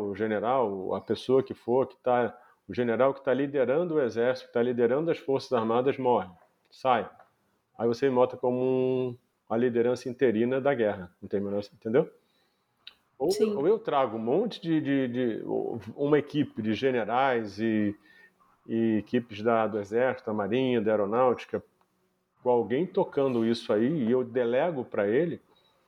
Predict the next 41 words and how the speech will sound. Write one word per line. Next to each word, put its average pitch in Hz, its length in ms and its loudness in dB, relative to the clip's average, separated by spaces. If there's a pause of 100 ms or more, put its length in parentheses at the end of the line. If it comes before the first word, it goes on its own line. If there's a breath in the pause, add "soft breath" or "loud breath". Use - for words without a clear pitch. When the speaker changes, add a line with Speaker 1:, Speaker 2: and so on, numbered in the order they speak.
(160 soft breath)
Speaker 1:
ou 117 120 2
você 110 220 -2
vai 113 120 2
ter 117 140 0
um, 131 200 0
a 120 200 0
chance 127 360 -2
de 151 60 -8
você 139 260 -2
trabalhar 113 380 0
isso 110 100 -10
de - 60 -6
uma 104 60 -2
forma 107 280 -2
eficiente 110 560 -2
é - 60 4
pequena. - 440 -2 (1120 loud breath)
Speaker 2:
Mas 269 160 2
a 254 100 -4
impressão 294 440 0
que 302 140 -6
dá 233 380 0
de 214 140 -6
quem 214 200 -4
tá 214 100 0
à 208 40 2
distância 247 640 0
é 220 180 2
que 226 140 -2
a 247 60 0
tropa 254 460 2
foi 277 160 0
sendo 240 360 -2
trocada 247 560 0
durante 254 520 0
a 349 60 -2
guerra. 202 500 0 (580 loud breath)
E 220 60 -6
daí, 254 420 2
é, 233 420 2
ni-, 240 420 -2